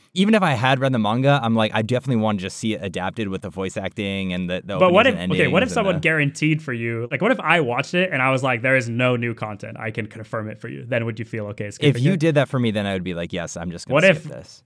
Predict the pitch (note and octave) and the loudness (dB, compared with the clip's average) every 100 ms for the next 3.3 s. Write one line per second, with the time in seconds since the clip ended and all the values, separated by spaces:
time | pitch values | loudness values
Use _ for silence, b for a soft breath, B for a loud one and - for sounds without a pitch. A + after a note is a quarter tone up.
0 | - C#3 D#3 D#3+ D3+ C#3+ C#3 B2+ A#2 A2+ | -4 2 2 2 2 0 2 0 0 -4
1 | _ _ _ _ _ _ _ _ B2+ C3 | _ _ _ _ _ _ _ _ -2 2
2 | C3 B2+ C#3 B2+ A#2+ - B2+ B2+ - B2+ | 2 2 0 0 -2 -4 -4 -6 -6 -2
3 | B2+ G2+ | -2 -2